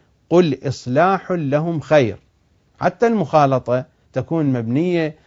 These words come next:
على أساس الإصلاح. "وإن تخالطوهم فإخوانكم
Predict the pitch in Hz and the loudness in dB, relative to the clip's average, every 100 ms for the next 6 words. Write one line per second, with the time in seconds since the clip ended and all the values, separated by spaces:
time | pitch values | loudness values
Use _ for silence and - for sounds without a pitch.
0 | - 127 135 113 113 156 151 147 113 - | -8 0 0 0 -2 -2 -2 -4 -6 -8
1 | - 123 104 - _ _ _ _ _ _ | 0 0 0 -4 _ _ _ _ _ _
2 | _ _ _ _ _ _ _ _ _ - | _ _ _ _ _ _ _ _ _ -6
3 | 156 226 254 247 - 220 196 180 185 170 | -2 2 2 2 6 6 6 4 4 4
4 | 160 156 151 _ - 151 - 180 180 147 | 4 0 -2 _ 0 0 2 4 4 4
5 | 110 101 | 0 -4